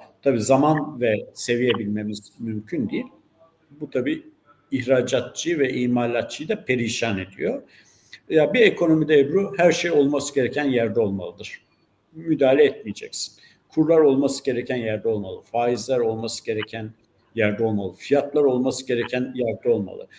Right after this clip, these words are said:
Yoksa işte Nasrettin Hoca'nın, e, türbesi misali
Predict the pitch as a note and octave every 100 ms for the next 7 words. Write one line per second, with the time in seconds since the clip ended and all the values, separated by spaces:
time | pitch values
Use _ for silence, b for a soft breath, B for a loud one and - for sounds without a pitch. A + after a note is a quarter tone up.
0 | b - G#3+ D#3+ - C#3 D3 - C3 B2+
1 | - C3 C3 B2+ C3 - B2 A#2+ A2 A#2
2 | A#2+ A#2+ - - B2 A#2+ - A2+ B2+ A#2
3 | C3+ A2+ - G#2+ A2 D3+